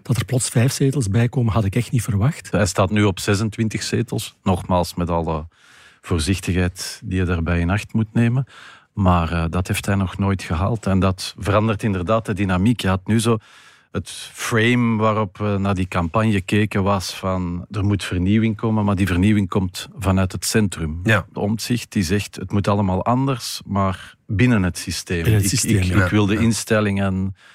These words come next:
Speaker 2: veranderen. Ik zeg niet het is een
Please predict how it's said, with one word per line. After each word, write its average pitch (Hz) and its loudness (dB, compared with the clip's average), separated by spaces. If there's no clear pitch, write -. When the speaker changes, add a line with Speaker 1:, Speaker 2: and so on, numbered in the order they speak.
Speaker 2:
veranderen. 98 0
Ik 92 -6
zeg - -2
niet - -2
het - -2
is 95 2
een 90 2